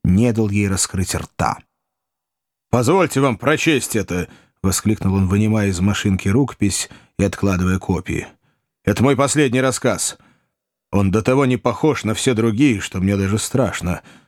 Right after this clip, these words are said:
Впрочем, я убежден, что это превосходно. Вот, судите сами. Это гавайский рассказ. Я назвал его «Вики-Вики». Лицо Мартина пылало творческим жаром, хотя Руфь дрожала от холода в его каморке.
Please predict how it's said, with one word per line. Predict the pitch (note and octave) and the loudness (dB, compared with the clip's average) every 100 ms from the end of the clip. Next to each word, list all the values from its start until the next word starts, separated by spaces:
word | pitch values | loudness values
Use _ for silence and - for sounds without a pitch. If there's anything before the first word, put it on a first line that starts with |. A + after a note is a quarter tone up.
| _ _ _ | _ _ _
Впрочем, | - - F#2 F#2 | -10 -4 0 2
я | G2+ | 2
убежден, | A2 A2+ G2+ C#3+ A2+ | 2 0 2 0 0
что | - | -4
это | F#2+ F#2+ | -8 -4
превосходно. | F#2+ F#2 - - - - - _ _ _ - | -2 -2 -4 -8 -10 -14 -18 _ _ _ 0
Вот, | G#3+ - | 0 2
судите | C3 D#3+ C#3+ | 2 2 2
сами. | B2+ C3+ G2+ F2+ - _ _ _ _ _ A2+ | 0 0 0 -4 -8 _ _ _ _ _ 0
Это | B2 C3 B2+ G2 - _ _ - | 2 2 2 0 -6 _ _ -14
гавайский | F#2 A2+ D#3 C3 G2 - F2+ | 0 2 2 0 -4 -10 -12
рассказ. | F2 - B2 C3+ - - - - | -10 -2 0 0 -2 -8 -12 -4
Я | G#2 A#2 | 0 2
назвал | A2 G#2+ A2+ | 0 0 0
его | G#2 G#2 F#2 - _ _ _ - | 0 0 -2 -6 _ _ _ -6
«Вики-Вики». | E2+ G#2 A2 - G#2+ G2+ D2+ - - - _ _ _ _ _ _ _ _ _ - | 0 2 2 0 0 0 -2 -6 -8 -8 _ _ _ _ _ _ _ _ _ -6
Лицо | F2 - - F#2 | -6 -4 0 2
Мартина | G#2 F#2 - F2 | 2 0 -2 -4
пылало | F2 F#2 G2 F2+ | -2 0 0 0
творческим | G2 F#2+ - - F2+ F#2 | -2 -2 -2 -4 0 0
жаром, | F2+ C3+ C3 G#2 F2+ - _ _ _ | 2 2 0 0 -4 -8 _ _ _
хотя | - - F2 | -8 -4 0
Руфь | F2+ A#2+ | 2 0
дрожала | G2+ F#2+ F2+ F#2 | 0 0 0 0
от | F#2 | -2
холода | - - A2+ F2+ D#2+ | -4 -2 0 0 -4
в | E2 | -4
его | E2 E2+ | -4 -2
каморке. | F#2 F2+ D#2+ - - | 0 0 -2 -6 -12